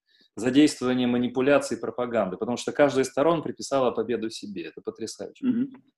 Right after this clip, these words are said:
Speaker 2: В результате этого сражения был заключён первый в истории известный пакт о ненападении,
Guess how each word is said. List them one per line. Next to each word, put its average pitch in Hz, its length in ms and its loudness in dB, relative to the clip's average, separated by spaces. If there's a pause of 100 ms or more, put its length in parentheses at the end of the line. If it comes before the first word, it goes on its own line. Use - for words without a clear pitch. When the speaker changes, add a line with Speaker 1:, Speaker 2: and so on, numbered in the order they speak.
(540)
Speaker 2:
В 131 80 0
результате 202 440 4
этого 165 360 4
сражения 170 580 2 (280)
был 170 200 6
заключён 151 600 2
первый 170 280 6
в 131 140 4
истории 139 720 0
известный 127 680 2 (240)
пакт 143 220 4
о 131 40 2
ненападении, 117 680 4